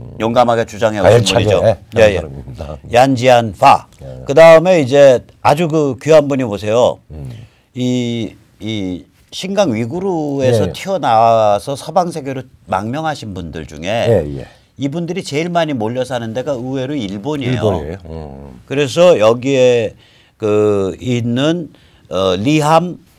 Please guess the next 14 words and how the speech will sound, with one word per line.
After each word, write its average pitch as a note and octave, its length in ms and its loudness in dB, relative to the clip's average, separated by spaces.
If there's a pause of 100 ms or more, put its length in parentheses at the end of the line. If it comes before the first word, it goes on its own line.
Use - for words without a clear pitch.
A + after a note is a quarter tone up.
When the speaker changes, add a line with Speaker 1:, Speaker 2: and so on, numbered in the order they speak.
(340)
Speaker 1:
마무트. B2+ 840 2 (140)
Speaker 2:
마무트. E2+ 500 -10 (120)
Speaker 1:
리함 B2 320 0
마무트. G#2 380 0
그러니까 G#2 240 -6
Speaker 2:
음. - 20 0
Speaker 1:
세계 D#3 320 -4
위구르 D#3 520 -6
회의 C#3+ 480 -6 (520)
동아시아 D#3+ 640 0
태평양 F3 720 -6
지역 C#3+ 340 0 (240)
전권 C3+ 480 0
대표예요. D#2 480 -2